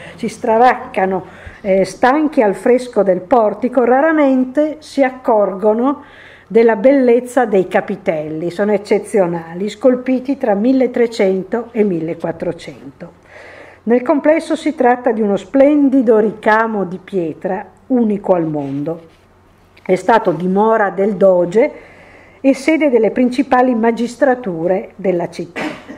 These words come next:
Inizialmente era un castello, poi diverse ristrutturazioni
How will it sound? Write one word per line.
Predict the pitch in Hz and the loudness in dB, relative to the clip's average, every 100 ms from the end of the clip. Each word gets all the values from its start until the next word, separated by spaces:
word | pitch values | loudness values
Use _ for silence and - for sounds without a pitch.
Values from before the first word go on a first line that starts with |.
| - - - | -20 -20 -4
Inizialmente | 233 311 339 330 320 349 370 | 2 2 2 2 2 2 2
era | 359 233 | 2 2
un | 214 | 0
castello, | - 202 - - 165 151 156 165 - | 0 -2 -4 -6 -4 -4 -6 -8 -8
poi | - 311 330 | 0 2 2
diverse | 214 202 233 240 202 | 0 0 0 2 0
ristrutturazioni | 190 220 - 254 247 247 269 285 - 254 190 175 202 247 | 0 -2 -2 -2 0 0 2 0 0 2 2 0 -6 -8